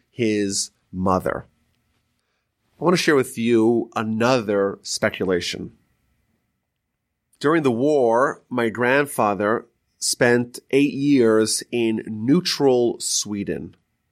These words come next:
Now, how he arrived in Sweden is a saga on its own, 'cause he was studying in the Mir Yeshiva from nineteen thirty-four to nineteen thirty-eight.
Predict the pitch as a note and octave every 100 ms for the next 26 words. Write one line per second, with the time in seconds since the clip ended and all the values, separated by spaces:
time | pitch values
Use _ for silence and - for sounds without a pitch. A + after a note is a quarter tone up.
0 | _ _ _ _ _ _ _ G2 G2 G#2
1 | C3+ E3 D3 B2 A#2+ C#3 D#3 C3 A#2+ -
2 | C#3 C#3 B2+ A2+ A#2+ A#2 A2 - G#2+ -
3 | - C3 C#3+ C3 A#2 F#2 E2+ _ _ _
4 | _ _ _ G#2+ G#2 - F#2+ F2 E2+ C#3+
5 | - _ _ _ _ _ - F#2+ A#2+ A#2
6 | B2 A2 G#2+ A2+ A2+ G2+ F2+ F2+ _ _
7 | - G#2+ A#2 B2+ A#2+ G#2 A2+ A2 G#2 G#2
8 | A#2 G2 E2 -